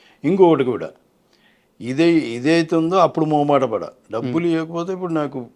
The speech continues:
Speaker 1: ఒకసారి అడుగుతా, రెండు సార్లు అడుగుతా, మూడు సార్లు అడుగుతా, ఇంట్లో కూర్చుంటా, నా పైసలు పంపి అప్పుడు వస్తా,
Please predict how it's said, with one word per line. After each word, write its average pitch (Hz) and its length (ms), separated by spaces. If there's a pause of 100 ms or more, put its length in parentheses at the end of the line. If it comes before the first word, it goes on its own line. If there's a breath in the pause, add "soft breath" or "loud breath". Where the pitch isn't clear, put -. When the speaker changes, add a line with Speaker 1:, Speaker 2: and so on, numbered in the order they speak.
(520)
Speaker 1:
ఒకసారి 139 540
అడుగుతా, 131 340
రెండు 131 240
సార్లు 143 300
అడుగుతా, 131 240
మూడు 127 240
సార్లు 135 260
అడుగుతా, 127 260
ఇంట్లో 143 380
కూర్చుంటా, 107 420
నా 113 100
పైసలు 151 460
పంపి 147 280
అప్పుడు 208 240
వస్తా, - 260